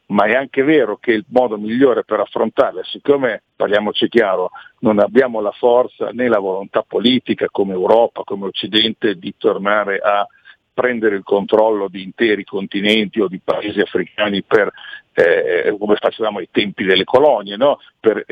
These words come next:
per imporre la nostra legge, non abbiamo questa capacità né la volontà di farlo, beh, allora dobbiamo te-, eh, eh, realisticamente entrare in un contesto che è quello di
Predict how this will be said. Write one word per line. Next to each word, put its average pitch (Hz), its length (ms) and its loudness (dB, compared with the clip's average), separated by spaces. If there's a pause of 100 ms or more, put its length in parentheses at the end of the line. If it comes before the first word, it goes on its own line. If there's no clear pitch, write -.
per 123 180 0
imporre 117 580 2
la 107 100 0
nostra 107 360 0
legge, 107 500 0
non 127 200 2
abbiamo 110 300 0
questa 92 280 -2
capacità 101 800 -2
né 107 240 2
la 98 100 0
volontà 98 460 0
di 95 140 -4
farlo, 107 560 2 (320)
beh, 123 100 0
allora 120 320 2
dobbiamo 110 360 0 (100)
te-, - 240 -4
eh, 110 200 -2 (200)
eh, 117 320 0
realisticamente 139 1160 -2
entrare 104 500 0
in 98 60 -14
un 107 120 -6
contesto 117 640 0
che 110 180 0
è 95 40 -4
quello 90 420 2
di 92 240 -6